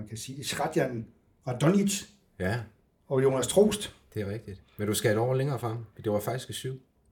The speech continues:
Speaker 1: Det er syv, ja, det er.
Speaker 2: Ja, det var lige noget at blive syv.
Speaker 1: Det er rigtigt, ja, januar syv.
Speaker 2: Ja.
Speaker 1: Ja. Og så stopper du igen den her i berømte kamp mod O B den tiende december ude på stadion, hvor I slår O B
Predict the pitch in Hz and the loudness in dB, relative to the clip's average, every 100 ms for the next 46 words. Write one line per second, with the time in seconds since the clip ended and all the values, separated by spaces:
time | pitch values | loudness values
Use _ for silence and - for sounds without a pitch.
0 | _ 139 135 208 160 143 165 165 123 123 | _ 2 8 8 10 10 10 10 10 10
1 | 165 165 131 127 120 - 123 127 - _ | 10 8 6 2 0 -2 -4 -10 -18 _
2 | _ _ _ _ 123 117 120 117 127 131 | _ _ _ _ -4 -2 0 2 2 4
3 | 147 117 143 135 - - - 101 - - | 4 2 -2 -8 -12 -16 -12 -14 -12 -8
4 | 131 - _ _ _ - _ _ _ _ | -8 -8 _ _ _ -20 _ _ _ _
5 | _ _ 117 160 - 160 170 135 127 143 | _ _ -4 0 6 8 10 8 8 6
6 | 139 143 123 120 123 135 - 123 131 135 | 4 4 4 4 2 2 -2 -4 -4 -4
7 | 135 139 139 139 139 120 123 113 135 139 | 0 2 2 0 -4 -6 -8 -6 -6 -6
8 | 123 139 135 139 98 - _ _ _ _ | -4 -4 -2 -2 -6 -10 _ _ _ _
9 | _ _ _ - 135 131 120 127 131 110 | _ _ _ -8 -6 -4 -2 0 0 -2
10 | - _ _ _ _ _ _ _ _ _ | -4 _ _ _ _ _ _ _ _ _
11 | _ _ _ 123 120 113 127 123 123 127 | _ _ _ -4 -2 2 4 4 4 4